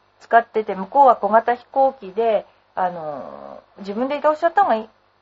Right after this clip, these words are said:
ね、上手な選手は自分のペースがあるし、荷物もあるしってことで、自家用飛行機を持ってたんですよね。で、なんか、あの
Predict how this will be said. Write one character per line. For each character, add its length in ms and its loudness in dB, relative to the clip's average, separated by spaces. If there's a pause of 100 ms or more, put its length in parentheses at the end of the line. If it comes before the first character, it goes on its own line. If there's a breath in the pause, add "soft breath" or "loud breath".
(120)
ね、 320 0
上 180 -4
手 60 -14
な 140 -2
選 200 -6
手 100 -14
は 80 2
自 120 -12
分 160 -4
の 80 0
ペ 160 2
ー 40 -4
ス 120 -14
が 100 0
あ 80 2
る 120 -8
し、 300 -10 (340 soft breath)
荷 100 -2
物 240 -2
も 100 -2
あ 80 0
る 80 -14
し 140 -20
っ 20 -18
て 120 -20
こ 140 -10
と 120 -20
で、 400 -2
自 100 -12
家 160 6
用 180 -2
飛 80 -16
行 220 -2
機 100 -10
を 40 -4
持 100 -4
っ 60 -10
て 80 -16
た 140 -6
ん 60 -10
で 60 -20
す 80 -20
よ 80 -18
ね。 260 -2 (300)
で、 280 -2
な 200 -6
ん 60 -10
か、 160 0 (260)
あ 140 -2
の 640 -8